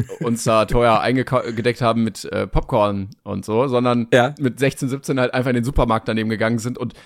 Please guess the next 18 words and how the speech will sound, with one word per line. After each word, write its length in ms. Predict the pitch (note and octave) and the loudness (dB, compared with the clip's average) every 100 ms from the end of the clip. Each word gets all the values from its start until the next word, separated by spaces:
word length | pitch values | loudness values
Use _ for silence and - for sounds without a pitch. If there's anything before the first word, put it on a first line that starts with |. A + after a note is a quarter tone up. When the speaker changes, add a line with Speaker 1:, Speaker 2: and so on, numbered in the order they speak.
| - | -10
Speaker 2:
Klassiker, 580 | C#3 D3 F3+ G#3+ - G#2+ | 0 4 8 8 8 6
ja. 40 | G#2 | 6
Speaker 1:
massenhaft 460 | G2+ G#2+ - - - _ _ _ - - - - _ _ | 4 2 -4 -12 -20 _ _ _ -20 -20 -20 -20 _ _
Zeug 400 | - G#3 F#3 F#3+ | 2 6 6 6
einfach 180 | C3 B2+ | 4 0
gekauft 420 | B2 A#2+ A2+ A2+ | 0 0 0 2
haben. 180 | C3 D3 | 2 2
Unter 260 | F3+ G#3 E3 | 2 4 4
anderem 280 | D#3+ F3 - | 4 2 4
auch, 280 | D3+ - - - _ | 4 2 -6 -20 _
äh, 120 | C3+ C#3 | 4 4
jeder 340 | C3 F#3 G3 | 6 6 6
sich 120 | E3+ | 4
so 60 | E3+ | 0
eine 120 | D3 | 2
ganze 300 | D#3+ G#3 F3 | 4 2 0
Box 300 | D3 E3+ - | 4 2 4
Lebkuchen, 720 | D3 F3 - G#2+ F#2+ B2+ G#3 | 2 2 -2 -8 -4 -4 -6